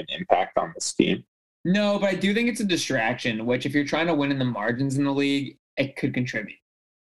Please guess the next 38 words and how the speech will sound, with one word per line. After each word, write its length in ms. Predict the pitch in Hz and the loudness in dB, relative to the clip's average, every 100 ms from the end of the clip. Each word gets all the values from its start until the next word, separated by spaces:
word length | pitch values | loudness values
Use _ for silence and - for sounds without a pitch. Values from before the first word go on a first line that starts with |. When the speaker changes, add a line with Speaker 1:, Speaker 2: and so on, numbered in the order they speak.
| _ _ - | _ _ 4
Speaker 1:
Yeah. 280 | 80 127 120 | 4 2 -2
Speaker 2:
Um, 40 | 107 | -6
Speaker 1:
I 20 | - | -12
Speaker 2:
that's 240 | - - - | -12 -2 2
Speaker 1:
mean, 200 | 143 - | 2 2
Speaker 2:
why, 60 | |
Speaker 1:
I 60 | 143 175 | 2 2
Speaker 2:
that's 20 | |
Speaker 1:
don't 80 | 208 | 2
Speaker 2:
why 80 | - | 0
I 80 | - | 2
don't 160 | 185 | 2
want, 180 | 165 - | 2 2
I 60 | 156 | 2
wouldn't 280 | 151 175 156 | 2 0 0
take 300 | 151 147 - | 0 0 -2
the 80 | 135 | -2
Broncos 400 | 131 131 123 117 - | 2 0 0 -4 -8
to 80 | |
cover 460 | - 123 110 107 104 | -2 0 0 -2 -2
if 120 | 127 120 | -2 0
I 120 | 113 | 0
were 300 | 110 113 104 | 0 0 -2
to 60 | |
take 160 | - 107 | 0 2
Speaker 1:
Yeah, 320 | 110 98 95 - - | 4 2 2 -2 0
I 140 | 127 | 2
don't, 220 | 185 202 - - | 2 0 -4 -2
I 80 | 127 | 2
don't 260 | 160 - - | 2 -2 -2
hate 280 | 110 113 - | 0 0 2
that. 240 | 117 113 | 2 2
It's 220 | 107 - | 0 0
just, 380 | 113 107 - - - | -2 0 -4 -12 0
I, 160 | 104 107 - - | 2 2 -4 -2
for 120 | - 110 | 2 2
me, 340 | 110 117 123 | 2 2 4
I, 240 | 110 104 | 2 0